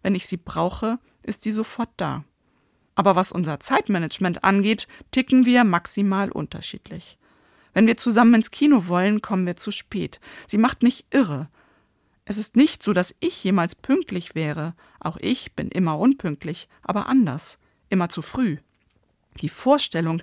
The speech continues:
dass ich zu spät bin oder jemand auf mich warten muss, finde ich unerträglich. Um sicher zu gehen, dass das nicht passiert, plane ich immer mit zeitlichem Spielraum.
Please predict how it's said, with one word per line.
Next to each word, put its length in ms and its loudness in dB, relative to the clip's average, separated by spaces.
dass 160 -8
ich 140 -8
zu 100 -4
spät 480 -4
bin 300 -4
oder 160 0
jemand 340 2
auf 160 -6
mich 180 -6
warten 400 -2
muss, 240 -4
finde 320 -6
ich 160 -12
unerträglich. 840 -8
Um 140 4
sicher 320 2
zu 160 -2
gehen, 240 4
dass 160 -2
das 180 4
nicht 220 4
passiert, 560 -4
plane 320 6
ich 280 -6
immer 260 6
mit 180 2
zeitlichem 540 -4
Spielraum. 760 -6